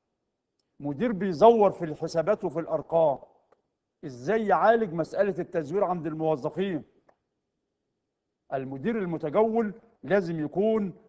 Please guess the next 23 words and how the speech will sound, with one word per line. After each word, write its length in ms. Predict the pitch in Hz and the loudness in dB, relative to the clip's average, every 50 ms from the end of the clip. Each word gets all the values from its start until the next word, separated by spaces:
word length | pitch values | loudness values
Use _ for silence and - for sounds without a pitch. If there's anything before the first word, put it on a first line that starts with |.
| _ _ _ _ _ - | _ _ _ _ _ -14
من 200 | 143 151 156 160 | -12 -10 -8 -8
الناس 440 | 160 151 151 160 190 220 220 220 196 | -8 -6 -6 -4 -4 -4 -4 -4 -4
المستقيمة، 800 | 170 160 160 160 - - - 156 - - 175 170 156 135 120 - - _ _ _ _ _ _ _ _ _ _ _ _ _ _ _ _ | -6 -6 -6 -8 -6 -4 -6 -4 -4 -2 -2 -2 -2 -4 -8 -12 -18 _ _ _ _ _ _ _ _ _ _ _ _ _ _ _ _
مفيش 400 | - 139 139 - 214 233 220 - | -12 -12 -10 -6 -6 -6 -6 -4
عنده 420 | 156 151 185 214 208 190 156 175 170 | -4 -2 -2 -2 -2 -4 -4 -4 -4
زلة 420 | 135 127 208 208 214 190 180 170 | -4 -4 -4 -4 -2 0 2 2
ولا 300 | 165 165 156 156 - - | 4 4 2 0 -2 -4
أخطاء 400 | 147 - - - - 208 240 - | -6 -10 -6 -2 0 0 0 0
سابقة، 760 | - - 180 165 170 156 143 214 226 - 208 202 185 - - _ _ _ _ _ _ _ _ _ - | -2 -2 0 0 0 0 -2 -2 0 2 2 0 0 -2 -18 _ _ _ _ _ _ _ _ _ -14
لأن 680 | 131 131 147 156 - 214 226 214 196 185 175 165 165 170 | -8 -4 -4 -2 -2 -2 -2 -2 -2 -4 -4 -4 -4 -4
ممكن 480 | 196 214 208 196 - 190 175 165 160 | -4 -4 -4 -6 -6 -6 -6 -4 -2
واحد 540 | 156 196 208 214 190 - - 170 156 131 135 | 0 2 2 2 2 0 -2 -8 -8 -4 -2
ينبش 520 | 180 220 220 214 196 160 156 156 - - | 0 2 2 0 -2 -2 -4 -6 -6 -4
وراه 520 | 143 156 160 160 180 202 220 226 214 - - _ _ _ _ _ _ _ - | -2 0 2 4 4 4 6 4 2 0 -2 _ _ _ _ _ _ _ -10
ويطلع 640 | 135 156 160 156 - 175 156 147 147 180 226 208 196 | -6 -6 -6 -4 -2 -2 -2 2 4 4 4 4 4
له 120 | 175 180 | 0 -2
الأخطاء 520 | 170 151 - 151 - - - 202 214 196 | -4 -6 -8 -10 -8 -2 2 2 2 2
دي، 340 | 185 165 196 220 220 202 190 - _ _ _ _ | 2 0 -2 -2 -2 -6 -10 -14 _ _ _ _
تقوم 220 | - 180 185 190 185 | -10 -8 -8 -8 -6
تفشل 480 | - - 196 196 190 - - 190 180 | -4 0 0 0 0 -2 -4 -4 -4
مهمته 840 | 165 170 165 156 165 165 170 190 220 220 220 208 - - - - _ - | -4 -6 -6 -6 -6 -6 -6 -6 -4 0 0 -2 -2 -4 -12 -20 _ -14
وتفشل 540 | 139 143 - 214 214 - - 190 156 139 | -6 -2 0 0 0 0 -2 -4 -4 -4
رحلته، 640 | 160 156 - 160 202 233 220 226 220 220 - - - | -6 -8 -4 0 0 2 4 4 2 2 0 -10 -20